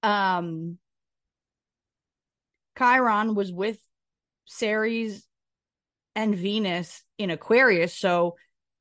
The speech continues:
this was the birth of, but also playing off of, wounds that we would televise around Ceres women, Venus women. It's a really interesting, yeah,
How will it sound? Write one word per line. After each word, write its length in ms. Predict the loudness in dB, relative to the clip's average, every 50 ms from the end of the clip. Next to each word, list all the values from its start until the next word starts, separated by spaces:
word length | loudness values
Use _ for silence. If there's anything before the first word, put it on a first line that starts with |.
| _ _ -4
this 180 | -2 -2 0
was 240 | 2 2 2 2 2
the 100 | 0 -2
birth 400 | 0 0 0 0 0 -2 -4 -2
of, 340 | 0 0 2 0 0 -4 -8 -16 _ _ _ _ _ -18 -8 -4
but 100 | -2 0
also 240 | 0 0 -2 -4 -6
playing 440 | -6 -2 -2 -2 0 0 -2 -2
off 260 | -2 -2 -2 -2 -2 -2
of, 280 | -4 -4 -4 -6 -10 _ _ _ _ _ _ _ _ _ _ _ _ -16
wounds 560 | -10 -6 -2 0 0 2 2 2 0 0 -2
that 120 | -4 -6 -6
we 100 | -6 -6
would 240 | -6 -8 -10 -8
televise 760 | -2 0 0 2 2 0 2 2 2 2 2 2 0 -2 -2 -4
around 500 | -2 -2 0 0 0 -2 -4 -6 -8 -10 _ _
Ceres 540 | -8 -2 2 2 2 2 2 0 -4 -6 -6
women, 540 | -4 -2 0 0 0 0 -2 -4 -4 -6 -6
Venus 440 | -6 -4 -4 -4 -4 -6 -8 -8
women. 540 | -6 -4 -4 -4 -2 -4 -4 -6 -6 -8 -10 -12 _ -20 -20 _ _ -6
It's 160 | -6 -2 0
a 60 | 0
really 320 | 2 4 4 4 4 4 2
interesting, 680 | 2 2 0 -2 -2 0 0 0 0 0 -2 -4 -8 -10 _ _ _ _ _ _ _ _ _ _ _ _ _ _ _ _ _ _ _ _ _ _ _ _ _ _ -6
yeah, 300 | -2 2 2 2 2